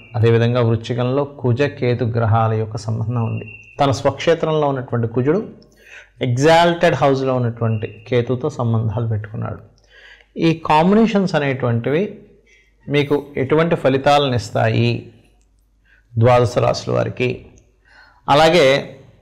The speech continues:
చంద్రుడి యొక్క స్థితిని కనుక గమనించినట్లయితే ఈ వారం రోజులు కూడా పన్నెండవ తేదీని మీనరాశిలో ప్రారంభమై పద్దెనిమిదవ తేదీకి వృషభ రాశిలోకి ఆగుతుంది.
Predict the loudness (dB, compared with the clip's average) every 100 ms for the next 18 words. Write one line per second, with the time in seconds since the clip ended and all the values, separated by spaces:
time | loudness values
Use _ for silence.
0 | _ _ _ _ -20 -4 2 4 6 6
1 | 6 2 -2 -2 0 2 0 0 0 0
2 | -2 -4 -2 -2 2 0 2 2 6 6
3 | 4 2 2 2 2 0 2 0 0 -8
4 | -20 _ -6 -2 0 2 2 2 2 0
5 | 0 -4 -10 -20 _ -6 0 2 4 4
6 | 2 2 0 -2 -2 -2 -2 -2 -4 -4
7 | -10 -20 -20 -20 _ -2 0 2 2 2
8 | 2 0 -2 -4 -4 -10 -8 -4 0 0
9 | 2 4 4 2 -2 -4 -2 -4 -6 -20
10 | _ _ _ _ -4 -2 -2 -2 -6